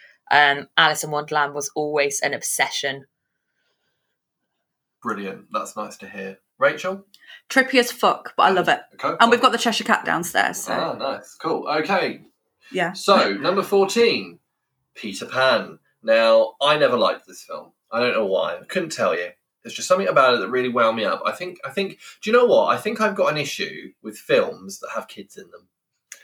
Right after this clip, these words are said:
Speaker 3: Yeah.
Speaker 2: I think that's what it is, because there's a lot, there's a few other films I've discussed recently, even in these podcasts, where I've said,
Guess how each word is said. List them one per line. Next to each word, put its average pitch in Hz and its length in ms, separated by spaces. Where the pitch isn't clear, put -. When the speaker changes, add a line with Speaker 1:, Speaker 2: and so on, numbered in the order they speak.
Speaker 3:
Yeah. 180 120
Speaker 2:
I - 40
think 202 140
that's 175 140
what 185 100
it - 60
is, 127 140
because - 120
there's 147 140
a 160 40
lot, 190 220
there's 180 160
a 190 60
few 214 180
other 185 140
films 107 260
I've 98 180
discussed - 360
recently, 95 420
even 151 140
in 139 80
these 123 160
podcasts, 101 500
where 110 100
I've 110 140
said, - 320